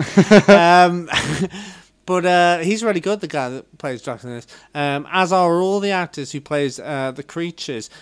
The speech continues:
Speaker 2: Um, so you've got Dracula, you've got, um,
Speaker 1: Frankenstein.
Speaker 2: Frankenstein. They, they, they get him from a crate, and he's
Speaker 1: Mm-hmm.
Speaker 2: played by, if I'm, I might be mistaking the name, I think it's Tom Hooper. He plays the villain in, um, House of the Dead, a great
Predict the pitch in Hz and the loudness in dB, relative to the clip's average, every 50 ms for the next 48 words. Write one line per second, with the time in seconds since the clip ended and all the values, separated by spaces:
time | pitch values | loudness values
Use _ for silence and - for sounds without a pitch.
0 | _ _ - 143 135 135 135 131 - - 165 151 156 147 135 - 160 151 - - | _ _ -10 -8 -6 -6 -6 -8 -8 -4 -4 -2 -2 -2 -4 -4 -6 -6 -6 -8
1 | - - 190 190 196 175 - - - 131 113 104 101 95 - - 127 123 110 _ | -8 -4 -2 -2 -4 -4 -6 -10 -10 -10 -8 -8 -10 -12 -12 -14 -16 -16 -16 _
2 | - 147 139 131 123 - _ - - - _ - - 139 127 123 123 123 120 120 | -8 -6 -4 -4 -6 -8 _ -18 -20 -20 _ -16 -14 -12 -10 -8 -8 -8 -8 -8
3 | 120 117 113 113 120 123 104 101 - 107 101 101 98 98 98 98 98 - _ _ | -8 -6 -6 -6 -6 -6 -8 -8 -6 -6 -6 -4 -4 -6 -6 -8 -10 -12 _ _
4 | _ - - 180 180 175 156 165 - - - 143 123 117 123 123 127 131 131 135 | _ -8 -4 -4 -4 -4 -4 -8 -10 -8 -6 -6 -6 -6 -8 -8 -10 -10 -10 -10
5 | 139 131 123 127 139 131 123 165 160 151 131 151 151 143 131 - 151 139 135 - | -10 -12 -10 -10 -12 -8 -4 -4 -4 -4 -4 -6 -8 -8 -8 -10 -10 -12 -12 -10
6 | - 160 147 135 123 - - - 113 151 165 - 123 - - 151 139 135 131 - | -6 -6 -4 -4 -6 -8 -10 -10 -8 -6 -6 -6 -6 -6 -6 -4 -4 -4 -6 -8
7 | 127 123 123 120 120 120 120 110 - - - - _ _ _ - 147 - 135 120 | -8 -8 -8 -8 -10 -10 -12 -14 -18 -20 -20 -20 _ _ _ -20 -18 -16 -16 -14
8 | 123 123 123 - _ _ _ _ _ _ - 123 131 139 135 131 113 117 110 110 | -14 -16 -18 -20 _ _ _ _ _ _ -16 -12 -8 -8 -8 -8 -8 -12 -14 -14
9 | 113 110 113 - - 127 110 - - 113 107 104 104 104 104 101 120 127 123 113 | -16 -18 -18 -16 -16 -16 -16 -16 -18 -18 -16 -14 -14 -14 -14 -14 -14 -14 -14 -14
10 | - - 113 110 104 98 110 110 104 - - 104 101 95 101 104 _ - 117 113 | -16 -16 -16 -16 -16 -14 -14 -16 -16 -16 -16 -18 -18 -18 -20 -20 _ -16 -14 -14
11 | 113 104 - 107 98 117 110 110 110 104 104 107 - - - 107 104 104 101 104 | -14 -14 -16 -18 -16 -14 -14 -14 -14 -16 -16 -20 -20 -20 -20 -18 -18 -18 -18 -18
12 | 107 - - _ - 107 104 104 104 104 104 104 104 104 107 107 - _ _ _ | -20 -20 -20 _ -20 -18 -16 -14 -14 -14 -14 -16 -18 -18 -20 -20 -20 _ _ _
13 | - - - - _ _ _ _ _ _ _ _ _ _ _ _ _ _ _ _ | -20 -20 -20 -20 _ _ _ _ _ _ _ _ _ _ _ _ _ _ _ _
14 | _ _ _ _ _ _ _ _ _ _ - - 180 175 170 - - 160 156 151 | _ _ _ _ _ _ _ _ _ _ -8 -4 -4 -2 -2 -4 -6 -8 -8 -6
15 | 139 175 165 170 170 165 165 151 135 156 151 151 147 143 - | -2 -2 0 0 0 -2 -4 -6 -6 -4 -4 -4 -4 -6 -8